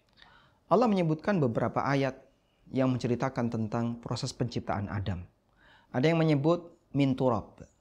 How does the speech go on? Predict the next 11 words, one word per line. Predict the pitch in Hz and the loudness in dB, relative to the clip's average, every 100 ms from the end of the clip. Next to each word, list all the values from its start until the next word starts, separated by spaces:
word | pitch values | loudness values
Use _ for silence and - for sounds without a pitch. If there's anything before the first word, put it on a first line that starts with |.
| _ | _
dari | 117 123 135 127 | 0 2 2 2
turab. | 131 110 - _ _ | 0 0 -6 _ _
Turab | - 139 135 | 4 4 4
artinya | 117 127 120 107 | -4 -2 -2 0
tanah. | 104 98 - _ _ _ _ _ - _ - | -4 -4 -10 _ _ _ _ _ -20 _ -2
Dan | 127 143 | 2 2
ada | 131 156 | 4 2
yang | 180 | 2
menyebut | 165 156 139 165 - | 2 2 2 0 2
min | 147 143 135 | 4 4 4
tin. | 156 135 98 | 2 2 0